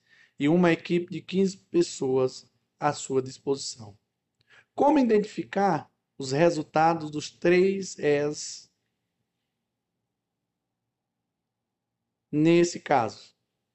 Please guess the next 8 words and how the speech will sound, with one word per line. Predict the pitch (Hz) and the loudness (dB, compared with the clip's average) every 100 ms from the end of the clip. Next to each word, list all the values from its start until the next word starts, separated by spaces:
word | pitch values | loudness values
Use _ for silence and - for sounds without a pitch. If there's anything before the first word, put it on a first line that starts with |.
| _ _ _ _ _ _ - | _ _ _ _ _ _ -14
Eficiência, | - 127 139 151 180 190 160 | -12 -8 -2 0 0 -2 -2
eficácia | 143 135 120 151 170 180 - | -4 -4 -6 -4 -2 -6 -4
e | 156 | -4
efetividade. | 156 - 143 139 127 110 110 | -4 -8 -8 -6 -4 -4 -2
E | 170 | -2
aí, | 180 117 | -2 -4
prof? | 117 131 131 - - - _ _ _ _ _ _ _ _ _ _ _ _ _ _ _ _ _ _ _ _ _ _ _ _ _ _ _ _ _ _ _ _ _ | -8 -4 -2 -2 -6 -18 _ _ _ _ _ _ _ _ _ _ _ _ _ _ _ _ _ _ _ _ _ _ _ _ _ _ _ _ _ _ _ _ _
Bom, | 180 165 117 - - | 2 4 2 -6 -20